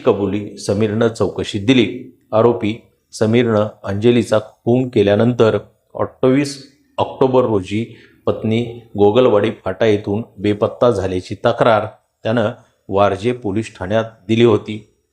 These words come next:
त्यामुळं या प्रकरणाचा तपास पुणे ग्रामीण पोलिसांच्या, अ, राजगड पोलीस ठाण्याकडे देण्यात आला. मात्र पतीच्या वर्तनाबाबत संशय आल्यानं वारजे पोलिसांनी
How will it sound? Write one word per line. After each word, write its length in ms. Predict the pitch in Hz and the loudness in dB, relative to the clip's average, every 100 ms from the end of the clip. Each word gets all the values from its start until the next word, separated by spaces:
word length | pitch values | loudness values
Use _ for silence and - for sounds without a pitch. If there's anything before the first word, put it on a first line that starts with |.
| _ - | _ 0
त्यामुळं 420 | 123 120 104 107 - _ _ | 0 2 0 -2 -6 _ _
या 200 | 98 110 | -4 -2
प्रकरणाचा 720 | 120 95 87 101 98 95 - 110 | -2 -4 -6 -6 -6 -6 -4 -2
तपास 580 | - 104 131 101 - - _ _ _ _ - | -2 0 0 0 -4 -14 _ _ _ _ -8
पुणे 280 | 104 110 117 | -4 -2 -4
ग्रामीण 680 | - - 101 95 104 117 113 | -8 -4 -2 -2 -2 -4 -4
पोलिसांच्या, 720 | 95 101 - 87 87 107 110 - 101 | -2 -2 -4 -8 -2 0 0 -4 -8
अ, 60 | 107 - - 98 | -8 -10 -10 0
राजगड 500 | 104 104 101 131 139 | 0 0 2 2 2
पोलीस 520 | 131 101 107 - - | -4 -4 -2 -4 -8
ठाण्याकडे 760 | 101 95 101 110 139 - - - | -4 -2 -2 0 -2 -6 -18 -12
देण्यात 440 | 90 110 120 120 | -2 2 2 2
आला. 220 | 113 101 - - _ | 2 0 -4 -16 _
मात्र 380 | 104 123 123 107 104 _ _ _ _ | -4 0 2 0 -2 _ _ _ _
पतीच्या 600 | 98 110 107 - 117 117 - 95 | -6 -4 -6 2 4 4 0 -2
वर्तनाबाबत 880 | 101 101 107 113 107 104 101 110 - | -2 0 0 2 2 2 0 -2 -4
संशय 420 | 110 101 - 110 | -6 -4 -2 -2
आल्यानं 420 | 101 113 127 101 98 _ _ _ _ _ _ _ _ 92 | 2 2 2 0 -8 _ _ _ _ _ _ _ _ -2
वारजे 360 | 98 95 107 135 | 0 0 0 2
पोलिसांनी 680 | 127 104 107 95 98 117 | 2 0 0 -4 -4 -4